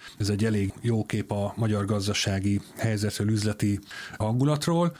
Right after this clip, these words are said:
Azt látjuk az eredmények alapján, hogy nyilván rákérdeztünk arra, hogy az, általánosan az üzleti környezet, amit ő érzékel maga körül, az hogyan alakul jövőre. Itt voltak a legkevésbé optimisták. Kevesebb, mint harminc százalékuk vár javulást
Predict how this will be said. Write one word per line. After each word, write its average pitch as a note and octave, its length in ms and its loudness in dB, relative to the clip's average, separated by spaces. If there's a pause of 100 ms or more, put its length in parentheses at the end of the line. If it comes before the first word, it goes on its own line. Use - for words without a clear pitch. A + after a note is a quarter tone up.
Azt G3+ 240 0
látjuk A#2+ 260 0
az A#2 100 2
eredmények G#2+ 520 2
alapján, C#3 460 2
hogy A#2+ 420 2
nyilván A2 260 2
rákérdeztünk A#2 560 0
arra, A2+ 120 2
hogy A2 120 2
az, G#2+ 120 2 (100)
általánosan B2 680 0
az G#2 80 2
üzleti B2 360 0
környezet, A#2+ 500 0
amit G2+ 220 0
ő G#2 100 2
érzékel A2+ 380 2 (200)
maga G2+ 260 0
körül, C#3+ 440 2 (300)
az - 160 -2
hogyan A2+ 220 2
alakul G#2 360 2
jövőre. F#2+ 500 0 (480)
Itt D#3+ 180 0
voltak B2+ 300 0
a - 40 0
legkevésbé G2 600 -2
optimisták. F2+ 840 -2 (440)
Kevesebb, B2 460 -2
mint G#2+ 180 0
harminc G#2 380 0
százalékuk G2 720 0
vár F#2+ 420 0
javulást G#2 840 0